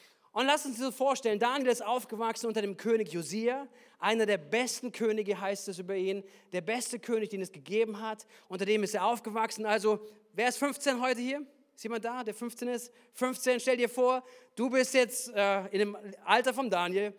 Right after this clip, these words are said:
du bist aufgewachsen, wachsen vielleicht in einer christlichen Kontext hier, bist ein Froki, ja, so ein frommes Kind. Ähm, so, du hast alles mitbekommen und von einem auf den anderen Tag wirst du nicht mehr einmal in den Gottesdienst hier gehen.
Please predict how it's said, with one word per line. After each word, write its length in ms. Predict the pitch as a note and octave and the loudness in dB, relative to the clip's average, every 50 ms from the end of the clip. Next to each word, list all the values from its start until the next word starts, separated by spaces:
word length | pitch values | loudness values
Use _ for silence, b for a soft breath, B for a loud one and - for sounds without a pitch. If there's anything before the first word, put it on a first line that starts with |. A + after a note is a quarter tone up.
| B B B B | B B B B
du 80 | - F#3+ | 0 2
bist 180 | A3+ G#3+ - | 2 2 4
aufgewachsen, 680 | - G#3+ B3 B3 - A3+ A3 A#3+ A#3+ A#3 - A#3+ A3+ G3+ | 2 2 2 0 -2 -2 0 0 0 0 -2 -6 -4 -4
wachsen 240 | G#3+ A3 - - G3+ | -4 -4 -4 -8 -8
vielleicht 320 | - A3+ G#3+ G#3 G#3 G#3+ | -4 -2 -2 -2 -2 -4
in 240 | - G#3+ G#3+ A3+ A#3 | -2 0 0 0 0
einer 200 | A3+ A3+ G#3+ G3+ - _ _ | -2 -4 -6 -8 -12 _ _
christlichen 400 | - - A#3+ A#3+ - A3 G3+ G#3 | -6 -6 -6 -6 -6 -8 -10 -10
Kontext 540 | - - A#3 A#3+ A#3+ - B3+ A#3+ A#3 - - | -8 -8 -8 -8 -8 -8 -8 -10 -10 -10 -8
hier, 220 | A#3+ B3 A#3+ G#3+ | -4 -4 -4 -4
bist 200 | E3+ E3 E3 - | -4 -8 -14 -14
ein 100 | D#3+ D3+ | -14 -14
Froki, 500 | - - A#3+ B3+ A#3+ - A#3 A3+ A3+ A#3 b b b b - | -8 -4 -2 -2 -2 -2 -4 -8 -8 -10 b b b b -6
ja, 160 | E3 F3+ F#3+ | -2 -2 -2
so 80 | E3+ F3 | -2 -4
ein 60 | E3 | -8
frommes 320 | - - G#3 G3+ F#3+ F3+ - | -4 -4 -2 -2 -2 -4 -4
Kind. 360 | - B3+ A#3+ A#3+ A3+ - B B B B B B B B B | -2 -2 -2 -2 -4 -8 B B B B B B B B B
Ähm, 320 | F3+ F#3+ F#3+ F#3 F3+ E3+ - B B B B | -2 0 0 0 -2 -4 -8 B B B B
so, 220 | - - A3+ A3+ | 0 4 6 6
du 80 | A#3 A#3 | 8 8
hast 180 | B3+ B3 B3 B3 | 6 4 4 2
alles 300 | - C4 D#4 D#4+ A#3+ A3+ | 2 2 2 2 2 0
mitbekommen 640 | C#4+ C#4 A#3 A#3 G#3+ - G#3 G3+ G3+ G#3 G#3 G3 B B B B B | -2 -2 -2 -4 -6 -2 0 0 0 0 -4 -8 B B B B B
und 160 | - B3 C4 | -6 -4 -4
von 240 | G3+ C4+ C#4 C#4 C4+ | -2 -2 -2 -2 -4
einem 420 | - B3 C4 D4+ F4+ G4 G4 F4 D#4 | -2 0 2 2 4 2 2 2 2
auf 200 | D4+ C#4+ A3+ A#3+ | 2 2 2 2
den 80 | C4 | 0
anderen 220 | C4 C4 A#3+ A3 - | 0 0 -2 -2 -2
Tag 440 | F#3+ A#3 G3+ F3 E3 E3+ F#3 - - - - _ _ _ _ _ _ _ _ _ _ _ _ _ | -2 -2 -2 0 0 -2 -4 -6 -12 -20 -20 _ _ _ _ _ _ _ _ _ _ _ _ _
wirst 180 | G3+ A3+ - - | -6 -4 -2 0
du 60 | A3+ | 0
nicht 180 | B3 C#4 B3 C4+ | 0 0 0 0
mehr 100 | C4+ A3 | 0 0
einmal 220 | A#3+ C4 C4 C4+ | 0 0 0 -2
in 60 | C4+ | -4
den 60 | C4 G3+ | -2 -2
Gottesdienst 400 | G#3 F#3 F#3 F3+ - F#3+ F3 - | -2 -2 -2 -2 -6 -8 -8 -8
hier 100 | F#3+ E3 | -8 -10
gehen. 380 | D#3+ E3 E3 E3 F3 F#3 F3 | -10 -10 -12 -12 -12 -14 -16